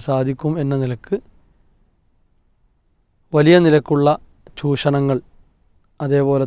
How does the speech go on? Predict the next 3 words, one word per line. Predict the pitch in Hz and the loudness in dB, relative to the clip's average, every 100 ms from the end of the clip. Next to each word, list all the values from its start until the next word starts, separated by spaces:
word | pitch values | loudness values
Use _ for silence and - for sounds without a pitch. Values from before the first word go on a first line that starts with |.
| - | -4
തന്നെ | 135 135 143 - _ _ _ _ _ _ _ _ _ _ _ _ _ _ _ _ _ _ _ _ _ _ _ _ _ _ _ _ | -4 -4 -6 -12 _ _ _ _ _ _ _ _ _ _ _ _ _ _ _ _ _ _ _ _ _ _ _ _ _ _ _ _
തെറ്റായ | 156 - 156 156 165 | -8 2 6 8 8
നിലക്കുള്ള | 151 147 - 147 | 4 0 2 2